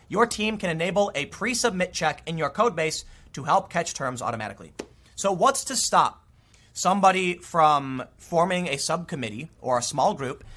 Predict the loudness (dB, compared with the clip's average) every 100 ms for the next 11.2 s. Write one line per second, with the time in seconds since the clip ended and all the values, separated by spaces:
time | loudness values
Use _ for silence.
0 | -4 0 2 0 -2 -2 -2 0 0 0
1 | -2 -6 -10 -16 -18 -18 -14 -6 -6 2
2 | 4 4 2 0 0 0 -2 -4 -2 2
3 | 2 2 0 0 0 0 -2 -4 -6 -2
4 | -2 -2 -6 -14 -20 -20 -2 4 4 4
5 | -4 -4 2 2 2 -8 -12 -6 -6 2
6 | 6 6 4 -2 -6 -4 -4 -2 -4 -4
7 | -6 -4 -2 -2 -2 0 -2 -2 -4 -4
8 | -2 -2 -2 -2 -4 -6 -4 -4 -4 -6
9 | -8 -10 -8 -2 -2 -2 -6 -4 -6 -6
10 | -12 -20 -16 -10 -10 -8 -2 -2 -2 -6
11 | -10